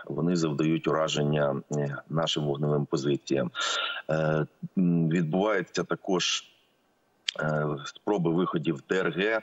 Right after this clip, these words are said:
оскільки зараз йде і, м, з-, е, з-, зеленіша, ну, зеленка, відповідно, багато зелені, е,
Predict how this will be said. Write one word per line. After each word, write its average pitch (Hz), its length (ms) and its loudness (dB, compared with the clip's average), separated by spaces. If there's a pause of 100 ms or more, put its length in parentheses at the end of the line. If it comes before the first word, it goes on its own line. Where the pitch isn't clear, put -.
(140)
оскільки - 400 -8
зараз 78 540 -4
йде 80 480 0 (320)
і, 73 340 -2 (260)
м, 71 340 -2
з-, 67 280 -6
е, 73 640 2 (120)
з-, 69 300 0 (300)
зеленіша, 92 680 2 (120)
ну, 151 200 0 (460)
зеленка, 90 680 0 (140)
відповідно, 85 920 0
багато 80 680 0
зелені, 95 520 2 (140)
е, 76 120 -4